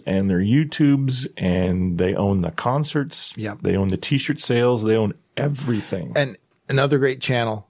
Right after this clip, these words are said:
Speaker 2: check out Full in Bloom on YouTube. All this guy does is interview people. So listen to an interview with Don Dokken,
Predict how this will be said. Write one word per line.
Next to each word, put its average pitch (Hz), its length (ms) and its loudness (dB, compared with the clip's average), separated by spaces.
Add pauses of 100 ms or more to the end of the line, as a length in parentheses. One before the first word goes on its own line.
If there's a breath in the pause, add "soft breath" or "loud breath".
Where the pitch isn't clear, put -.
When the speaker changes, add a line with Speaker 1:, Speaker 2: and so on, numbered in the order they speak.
Speaker 2:
check 147 260 -2
out 143 160 0
Full 123 340 0
in 107 140 0
Bloom 95 480 0 (300)
on 101 160 0
YouTube. 98 580 0
All 117 160 0
this 123 160 -2
guy 120 160 -2
does 107 300 -2
is 98 140 -6
interview 98 540 0 (120)
people. 104 480 0 (720 soft breath)
So - 160 -2
listen 135 260 2
to 123 120 2
an 127 80 -2
interview 120 380 2
with 104 160 0
Don 110 260 0
Dokken, 101 520 -2